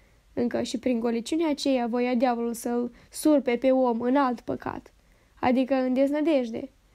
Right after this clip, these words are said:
voia să-l ducă pe el. Dar iubitorul de oameni, Dumnezeu, știind mai dinainte facerea de rău a diavolului, a dat lui Adam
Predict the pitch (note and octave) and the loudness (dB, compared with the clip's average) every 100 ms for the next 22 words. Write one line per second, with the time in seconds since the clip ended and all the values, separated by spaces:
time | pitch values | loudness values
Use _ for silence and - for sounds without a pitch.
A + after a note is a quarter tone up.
0 | _ _ C4 C4+ B3 B3+ C4 C4 B3+ B3 | _ _ 2 2 2 -2 -2 0 -2 -4
1 | B3 C4 B3 - - _ _ _ _ _ | -6 -6 -6 -10 -14 _ _ _ _ _
2 | _ _ B3+ B3 A3+ A3+ D#4 E4+ D#4+ C4 | _ _ -2 0 -2 -2 -4 -2 0 0
3 | B3 B3+ B3 A#3+ A#3 A#3 B3+ A3 B3 B3 | -2 -4 -2 -4 -4 -4 -4 -2 -4 -4
4 | C4 _ _ _ _ - D#4+ D4+ D4 C#4+ | -10 _ _ _ _ -6 -2 0 -2 -2
5 | D4 D4+ D4+ B3 A#3+ C4 B3+ B3+ A#3+ A3 | -2 0 -2 -2 -4 -4 -6 -6 -4 -4
6 | A#3+ B3+ B3 A#3+ - _ - B3+ A#3 C4+ | -2 -2 -4 -6 -12 _ -2 0 2 2
7 | C4+ C#4+ C4+ C4+ - - B3 D#4 E4+ D4 | 2 2 2 0 0 -2 2 2 2 0
8 | C4+ C4 B3 C4 C4 | 2 0 0 0 -2